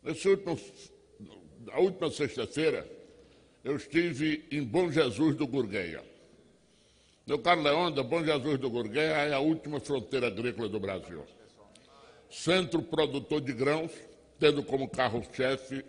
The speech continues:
a soja. Imaginem vocês que o Banco do Brasil não possuía naquela cidade uma carteira rural ou de agronegócios, como hoje está na moda.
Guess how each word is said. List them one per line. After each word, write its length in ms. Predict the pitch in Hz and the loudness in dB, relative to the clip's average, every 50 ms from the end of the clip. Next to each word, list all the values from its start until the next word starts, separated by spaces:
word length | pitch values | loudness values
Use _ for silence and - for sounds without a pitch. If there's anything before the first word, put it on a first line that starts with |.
| - | -8
a 80 | - 110 | -8 -8
soja. 480 | - - 147 143 135 113 90 - - - - - - - - - - - - - _ _ _ _ - _ _ _ _ _ _ - - | -4 0 2 4 4 2 0 -4 -10 -14 -16 -20 -20 -20 -20 -20 -20 -20 -20 -20 _ _ _ _ -20 _ _ _ _ _ _ -10 -6
Imaginem 520 | 180 175 185 190 185 131 180 202 185 170 | -2 2 2 2 2 2 2 0 0 0
vocês 640 | 123 131 117 104 - - 156 165 151 123 - - - - - - - - - - - - 147 170 180 156 - - - - - - - _ - | 0 -2 -2 -4 -2 0 0 0 0 -2 -6 -12 -16 -18 -20 -20 -20 -20 -20 -20 -20 -20 -20 -20 -20 -20 -20 -20 -20 -20 -20 -20 -20 _ -4
que 80 | - | -2
o 60 | 180 175 | 0 2
Banco 300 | 156 208 214 196 - 185 | 4 4 4 4 4 2
do 100 | 180 180 | 2 4
Brasil 400 | 170 156 143 131 - 165 185 180 | 4 4 4 4 4 4 4 4
não 180 | 175 170 165 - | 4 0 -2 -2
possuía 640 | - 175 185 - - - 160 170 196 202 190 170 | -2 -2 -2 -2 -2 -2 -2 0 2 4 4 4
naquela 400 | 135 131 127 117 - 127 123 131 | 4 4 0 -2 -4 -2 -2 -2
cidade 540 | 127 - 156 151 127 147 151 165 170 151 156 - - - - - - - _ _ _ _ _ _ _ _ _ - _ | -2 -2 -2 0 4 4 4 4 2 -2 -8 -12 -12 -18 -20 -20 -20 -20 _ _ _ _ _ _ _ _ _ -12 _
uma 220 | - 165 180 170 | -2 2 2 2
carteira 640 | 165 - 156 139 - - - 170 175 175 165 156 135 | 4 4 2 2 2 0 2 4 6 6 6 6 4
rural 540 | 110 123 131 123 131 147 156 160 165 160 - - - - - - - - - - _ _ _ _ _ _ _ - | 4 2 4 6 6 6 6 6 4 0 -4 -12 -16 -18 -20 -20 -20 -20 -20 -20 _ _ _ _ _ _ _ -6
ou 120 | - 156 165 | -2 -2 -2
de 140 | 143 127 165 | 2 4 6
agronegócios, 920 | 160 156 147 156 147 139 139 127 101 113 135 147 151 139 - 143 135 - | 6 6 4 2 0 0 0 -2 2 2 4 4 4 2 0 -4 -10 -8
como 260 | - 147 139 131 131 | -4 -2 0 2 4
hoje 160 | 131 131 131 | 4 4 2
está 180 | 131 - 139 127 | 2 0 0 2
na 120 | 127 135 | 2 0
moda. 360 | 131 123 110 104 95 - - | -2 0 -2 -2 -2 -4 -10